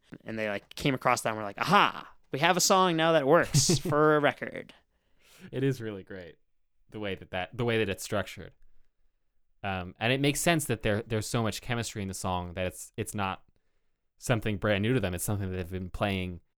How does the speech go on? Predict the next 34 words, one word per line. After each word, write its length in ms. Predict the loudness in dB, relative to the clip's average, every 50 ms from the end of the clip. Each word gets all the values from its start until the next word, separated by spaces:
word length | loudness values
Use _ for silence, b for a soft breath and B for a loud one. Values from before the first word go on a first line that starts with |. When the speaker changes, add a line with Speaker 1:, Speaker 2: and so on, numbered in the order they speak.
| _ _ -8
Speaker 2:
live 460 | -2 2 4 4 6 6 4 2 0
and 240 | -2 -4 -4 -6 -6
presumably 840 | -4 -4 -4 -2 -2 -2 -2 -2 -4 -4 -6 -6 -6 -8 -8 -10 -14 _ _ _ _ _ _ _ _ 0
outside 520 | 0 0 0 0 0 2 4 4 4 4
of 140 | 2 -2 -4 -10 -20 _ _ _ -12
performance 800 | -8 -8 -8 -6 -6 -6 -4 -4 -6 -8 -10 -12 -16 -18 -18 _ -6
routinely 580 | -4 -4 -4 -2 -2 -2 -2 -2 -2 -4 -6 -8
for 140 | -10 -12 -10
years. 580 | -8 -6 -6 -6 -6 -8 -10 -14 -20 -20 -20 _ -20 _ _ 0
I 140 | 4 4 6
love 200 | 6 6 6 6
when, 160 | 4 2 4
like, 200 | 2 0 0 0 -2
a 60 | -4
song 400 | -2 2 2 2 2 2 0 -2
has 360 | -6 -4 -2 -2 -2 -2 -2
that 220 | -4 -4 -4 -4 -6
kind 220 | -6 -6 -4 -4
of 80 | -4 -6
history, 540 | -8 -8 -8 -8 -6 -6 -6 -6 -6 -8 _ _ _ _ _ _ _ _ _ _ _ -6
that 80 | -4
is 100 | -4 -2
a 60 | -4 -4
song 320 | 0 0 2 2 2 0
they 100 | -2 -4
played 320 | -4 -2 -2 -2 -2 -4 -8 _ 0
live 560 | 4 6 8 8 8 6 6 4 2 0 0
and 100 | -2 -2
never 200 | -2 -2 -4 -4
really 220 | -4 -4 -4 -4
settled 400 | -6 -4 -2 -2 0 0 0 -2
on 240 | -4 -6 -6 -8 -10
for 180 | -12 -8 -8 -6
years, 600 | -4 -4 -4 -2 -2 -2 -2 -4 -4 -6 -8 -12